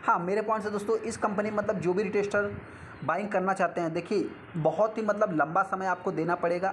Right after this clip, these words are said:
आज भी देखा है तो द-, मतलब एक साल में company दस परसेंट, ग्यारह परसेंट down है। पाँच साल की बात करेंगे दोस्तों, तो पाँच साल में ये company अट्ठासी परसेंट आज भी down है। मतलब देखा जाए तो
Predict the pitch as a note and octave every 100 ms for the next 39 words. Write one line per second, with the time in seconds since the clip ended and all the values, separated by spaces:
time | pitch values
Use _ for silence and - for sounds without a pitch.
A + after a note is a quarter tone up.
0 | - E3+ F3 F#3+ E3 E3 F3 G3 D#3 E3+
1 | - F3+ F#3 F#3 F#3 F#3 F3+ F#3 E3 F3
2 | D#3+ E3+ F3 E3+ F3+ D#3 D3 D#3+ E3 E3+
3 | D3 C#3 D#3+ E3+ F#3+ - - - - A#3
4 | A#3 G#3+ G#3+ F#3+ F#3 - G3 G3+ F#3+ G#3+
5 | - F#3+ F#3+ G3 F#3+ G3 F3+ F3+ F#3 D#3+
6 | - - - F#3+ E3 F3 F#3 - D#3 D#3+
7 | D#3+ C#3 C#3 C3+ D#3+ E3 F#3 E3+ E3 G3
8 | F#3+ G#3 G#3 - - - - - C#4